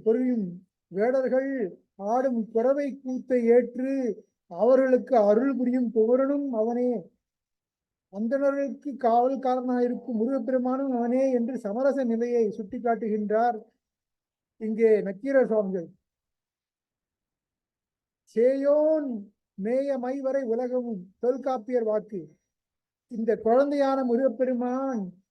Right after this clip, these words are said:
துள்ளி விளையாடும் கருமை, கருமையான மலைகளும் மலை கூட்டங்களும் இருந்த இடம் என்று குறிஞ்சியை குறிப்பிடுகின்றார் செ-,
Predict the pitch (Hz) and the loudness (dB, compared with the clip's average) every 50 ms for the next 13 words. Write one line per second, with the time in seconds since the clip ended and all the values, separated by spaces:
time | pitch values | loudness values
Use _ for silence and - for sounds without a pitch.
0 | _ _ _ 226 233 247 262 277 285 247 233 233 247 247 247 247 247 247 254 233 | _ _ _ -6 -6 -4 -2 -2 -2 0 2 4 6 6 6 6 4 2 2 0
1 | 254 262 269 277 277 262 247 220 196 - _ _ _ _ _ _ _ _ _ _ | 0 -2 -2 -4 -6 -6 -8 -8 -10 -14 _ _ _ _ _ _ _ _ _ _
2 | 214 214 220 262 269 269 285 285 285 262 226 180 156 - _ _ _ _ _ _ | 0 0 0 0 0 0 -2 -2 -2 -2 -4 -6 -8 -12 _ _ _ _ _ _
3 | _ _ _ _ _ _ _ _ _ _ _ _ _ _ _ _ _ _ - 202 | _ _ _ _ _ _ _ _ _ _ _ _ _ _ _ _ _ _ -8 -2
4 | 208 240 254 269 269 269 269 269 269 285 302 311 294 254 214 214 220 247 262 247 | -2 0 0 0 0 0 0 0 0 0 0 0 0 0 0 0 0 0 0 2
5 | 254 262 269 277 285 294 269 233 190 170 - _ _ _ _ _ _ _ _ _ | 0 0 -2 -4 -6 -6 -6 -8 -8 -8 -12 _ _ _ _ _ _ _ _ _
6 | _ _ _ _ _ _ _ - 196 208 226 254 262 196 - 269 254 - - 269 | _ _ _ _ _ _ _ -8 -6 -2 0 0 -2 -2 -6 -10 -8 -2 0 0
7 | 262 254 269 277 285 285 277 269 233 190 156 - _ _ _ _ _ _ _ 190 | 0 0 0 -2 -2 -2 -4 -4 -4 -4 -6 -10 _ _ _ _ _ _ _ -6
8 | 196 220 254 262 254 254 240 220 214 220 254 262 262 247 233 226 226 277 269 - | -4 -4 -2 0 2 4 6 6 6 4 2 0 0 0 0 0 -2 -4 -6 -6
9 | 247 240 262 262 262 247 254 254 254 208 233 240 214 - 262 233 226 226 220 220 | -6 -6 -4 -4 -2 -2 -2 -2 -2 -2 -4 -4 -4 -4 -4 -4 -2 -2 0 0
10 | 233 226 240 247 233 - 240 233 | 2 2 2 0 -2 -6 -8 -8